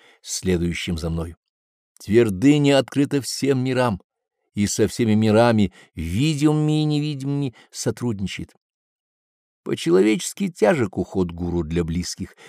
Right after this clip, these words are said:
но космически нужен, ибо плодоносно — и сияющее сотрудничество гуру Архата с владыками света. И вас видит, и о вас знает,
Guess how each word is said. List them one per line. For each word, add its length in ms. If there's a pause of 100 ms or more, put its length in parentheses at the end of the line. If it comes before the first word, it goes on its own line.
(140)
но 220
космически 920
нужен, 420 (240)
ибо 380 (160)
плодоносно — 1000 (580)
и 120
сияющее 760
сотрудничество 920 (220)
гуру 640 (180)
Архата 680
с 140
владыками 480
света. 400 (540)
И 180
вас 480
видит, 480 (800)
и 160
о 140
вас 280
знает, 720